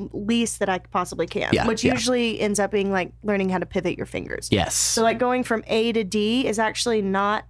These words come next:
Speaker 1: that big of a movement.
Speaker 2: Yeah.
Speaker 1: Don't take off all your fingers. That's
Speaker 2: <gasps>
Speaker 1: really the, that's, that's the
Speaker 2: Don't
Speaker 1: killer
Speaker 2: do it.
Speaker 1: of, of chord changes and getting 'em in time
Speaker 2: Yeah.
Speaker 1: is the, the most, especially open guitar chords, share something. They share a note,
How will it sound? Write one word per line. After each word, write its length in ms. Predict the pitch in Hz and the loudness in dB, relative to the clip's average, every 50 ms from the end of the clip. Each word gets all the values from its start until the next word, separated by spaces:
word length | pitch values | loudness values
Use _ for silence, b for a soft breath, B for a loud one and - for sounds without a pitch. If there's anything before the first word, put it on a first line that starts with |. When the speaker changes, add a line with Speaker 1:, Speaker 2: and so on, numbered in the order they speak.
| - - | -12 -6
Speaker 1:
that 260 | - 214 196 202 202 | -4 -2 -2 -2 -2
big 160 | 214 202 185 | -2 -2 -2
of 80 | 190 190 | 0 0
a 60 | 190 | 0
movement. 440 | 190 190 185 180 - 160 123 - - - - | 2 2 0 0 -2 -4 -6 -6 -6 -2 2
Speaker 2:
Yeah. 160 | - 208 208 | 4 4 6
Speaker 1:
Don't 180 | 214 233 226 - | 4 4 2 0
take 240 | - - 220 214 - | 0 0 0 0 0
off 260 | 208 202 190 185 - | 0 0 0 0 0
all 160 | - 196 196 | 0 0 2
your 120 | 196 196 190 | 0 -2 -2
fingers. 460 | - 196 185 180 - 180 180 - - | -2 -2 -2 -2 0 0 0 0 0
That's 260 | - 202 196 - - 196 | 0 2 2 2 4 4
Speaker 2:
<gasps> 40 | 208 | 4
Speaker 1:
really 200 | 202 202 202 196 | 4 4 4 4
the, 280 | 170 190 180 175 170 B B B B B B B | 4 4 2 2 2 B B B B B B B
that's, 240 | - 220 220 214 - | 0 2 2 2 2
that's 280 | - - 233 233 240 - | 2 4 2 2 2 2
the 100 | 226 214 | 0 0
Speaker 2:
Don't 60 | 220 | 0
Speaker 1:
killer 360 | - - 247 233 233 233 226 | 0 2 2 2 4 4 4
Speaker 2:
do 80 | 226 226 | 4 2
it. 120 | - - | 2 2
Speaker 1:
of, 520 | 214 208 202 196 190 180 - - - 143 - - - - | 2 2 2 2 0 -2 -4 -4 -4 -4 -4 -4 -2 -2
of 240 | 208 208 190 - - | 0 0 0 -2 -4
chord 220 | - 220 202 202 | -2 -2 0 0
changes 480 | - 220 202 202 196 202 202 202 - 196 | 0 0 0 2 2 2 0 2 2 0
and 180 | 185 190 180 | 0 0 0
getting 240 | 202 196 196 190 190 | 0 0 2 2 2
'em 100 | 190 185 | 2 0
in 120 | 180 175 | 0 0
time 400 | - 196 170 160 156 98 87 - - | 0 0 0 0 0 -2 -4 -2 2
Speaker 2:
Yeah. 200 | - 98 101 95 | 2 4 4 4
Speaker 1:
is 200 | 90 - - b b b b b b b b b b - - | 2 0 -2 b b b b b b b b b b -6 -4
the, 160 | - - - | -2 -2 -2
the 140 | 208 226 - | -2 -2 0
most, 600 | 226 233 233 240 240 247 269 285 - - - - - | 2 2 2 2 2 2 2 0 0 -4 -6 -4 -2
especially 560 | 226 226 202 - - 240 233 - 233 220 - | -2 0 0 0 -2 -2 0 0 -2 0 2
open 340 | - 208 214 214 233 226 233 | 2 0 2 2 0 0 0
guitar 320 | 226 233 220 - 233 226 226 | 0 -2 0 0 0 -2 -2
chords, 420 | - - 247 240 240 240 214 - - - | -2 -2 0 0 0 0 -2 -4 -4 -2
share 300 | - - 247 233 226 226 | 0 0 2 2 2 2
something. 720 | 214 - - 208 202 202 180 - 208 185 175 175 170 180 - - - | 4 2 4 2 2 0 0 0 -2 -2 0 -2 -4 -6 -8 -8 -4
They 160 | - 208 202 | -2 0 0
share 320 | 196 - - 220 214 208 | 2 2 2 2 2 2
a 80 | 202 190 | 2 2
note, 400 | 185 175 160 156 - - - | 2 2 2 0 0 -2 -6